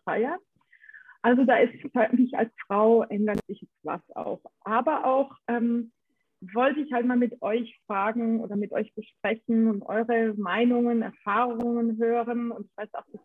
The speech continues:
die Julia vor allem sich in diesem Thema auch mit Erwachsenwerden sehr viel mit beschäftigt hat, auch schon, was ist Erwachsensein und Kindsein. Und, ähm,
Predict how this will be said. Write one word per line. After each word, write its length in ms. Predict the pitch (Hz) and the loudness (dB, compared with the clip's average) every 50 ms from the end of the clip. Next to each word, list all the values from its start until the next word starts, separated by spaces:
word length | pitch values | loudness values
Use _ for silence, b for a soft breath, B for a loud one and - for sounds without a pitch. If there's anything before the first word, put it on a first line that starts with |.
| _ | _
die 100 | - 180 - | -18 -12 -8
Julia 380 | 202 226 302 381 440 359 330 - - | -6 -4 -4 -2 -2 -2 -2 -4 -6
vor 100 | - - | -10 -6
allem 220 | 254 262 254 247 | -4 -4 -4 -4
sich 180 | - - 233 - | -4 -4 -4 -2
in 120 | 247 220 | -2 -2
diesem 260 | 240 226 214 233 220 - - | -2 -2 -2 -2 -4 -2 0
Thema 340 | 240 233 226 240 220 - | 0 2 2 0 0 -2
auch 140 | - 220 - | -2 -4 -4
mit 140 | - 196 - | -4 -6 -8
Erwachsenwerden 1120 | - 190 - - - - - _ - 254 233 208 214 214 208 208 208 208 214 214 208 - _ b b b b b b b b b b _ - - | -8 -10 -8 -10 -10 -10 -14 _ -4 -4 -2 -2 0 -2 -2 -2 -2 -2 -4 -6 -6 -10 _ b b b b b b b b b b _ 0 2
sehr 200 | 226 214 214 214 | 4 4 2 2
viel 180 | - - 233 202 | -2 -2 0 0
mit 260 | 214 214 202 - _ | 0 0 -2 -4 _
beschäftigt 640 | - 220 - - 240 226 226 _ - 233 226 - - - | -12 -10 -4 -2 -2 -2 0 _ -2 -2 -2 -4 -10 -10
hat, 160 | 208 196 - | -10 -8 -6
auch 160 | - 202 208 - - | -6 -6 -6 -6 -6
schon, 240 | - 220 214 214 214 | -4 -2 0 0 0
was 100 | 196 196 - | 0 -2 -6
ist 160 | - 220 - | -10 -10 -8
Erwachsensein 1080 | - - - - 214 220 - _ - 220 214 180 190 190 196 214 214 226 226 233 226 - _ _ - - - _ _ _ _ _ _ _ _ _ _ _ _ _ b b b b b b b b b b | -8 -6 -4 -4 -6 -6 -6 _ -10 -10 -8 -8 -6 -4 -2 0 2 2 2 2 0 -2 _ _ -20 -20 -20 _ _ _ _ _ _ _ _ _ _ _ _ _ b b b b b b b b b b
und 280 | - 214 220 202 202 - | -2 0 2 0 0 0
Kindsein. 1040 | - - 254 247 247 - - - 220 214 214 220 220 226 240 240 247 240 240 240 - - | 2 4 4 4 4 2 0 0 2 2 4 4 6 6 6 6 4 4 2 2 -2 -6
Und, 340 | - 196 202 202 202 202 196 _ _ _ | -10 -8 -6 -6 -6 -6 -8 _ _ _
ähm, 640 | - 202 202 202 202 202 202 196 196 196 196 196 196 | -10 -8 -6 -6 -6 -4 -4 -6 -4 -6 -6 -8 -10